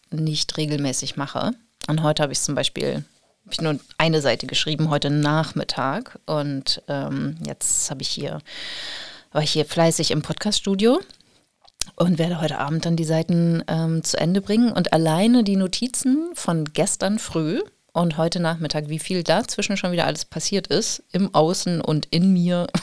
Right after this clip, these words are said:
<laughs> Holla die Waldfee. Ich war gestern, ähm, im Gorki-Theater und hab, äh, mir ein Theaterstück angeschaut, dessen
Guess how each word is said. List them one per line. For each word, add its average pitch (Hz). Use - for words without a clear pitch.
<laughs> -
Holla 208
die 190
Waldfee. 151
Ich 190
war 190
gestern, 202
ähm, 165
im 165
Gorki-Theater 165
und 165
hab, -
äh, 147
mir 151
ein 160
Theaterstück -
angeschaut, 190
dessen 160